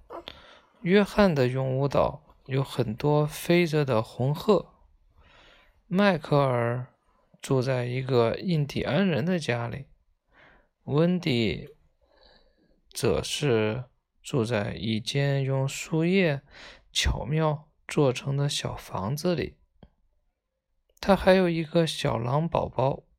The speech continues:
和他作伴。不过他们的心思都有一个共同点，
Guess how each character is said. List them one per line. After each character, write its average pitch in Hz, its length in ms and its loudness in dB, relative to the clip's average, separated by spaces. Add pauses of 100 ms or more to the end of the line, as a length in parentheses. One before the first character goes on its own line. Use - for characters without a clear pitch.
(280)
和 - 220 -8
他 127 160 -6
作 120 280 0
伴。 143 320 -4 (1300)
不 147 140 0
过 147 180 4
他 151 280 2
们 147 100 0
的 139 100 0
心 151 360 -2
思 117 580 0 (840)
都 131 200 4
有 80 300 -2
一 92 160 -6
个 110 140 0
共 131 340 0
同 104 260 -4
点， - 280 -6